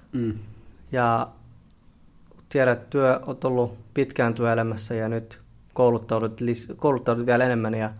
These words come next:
Speaker 1: Mm.
Speaker 2: susta on varmaan tarkoitus tulla joku isompikin herra.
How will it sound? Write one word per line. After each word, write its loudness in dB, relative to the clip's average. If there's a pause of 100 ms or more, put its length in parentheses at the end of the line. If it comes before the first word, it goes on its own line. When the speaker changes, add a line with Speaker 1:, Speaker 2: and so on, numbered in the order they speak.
(460)
Speaker 1:
Mm. -2 (840)
Speaker 2:
susta -2
on 6
varmaan 6
tarkoitus 4
tulla 4
joku 2
isompikin -2
herra. -6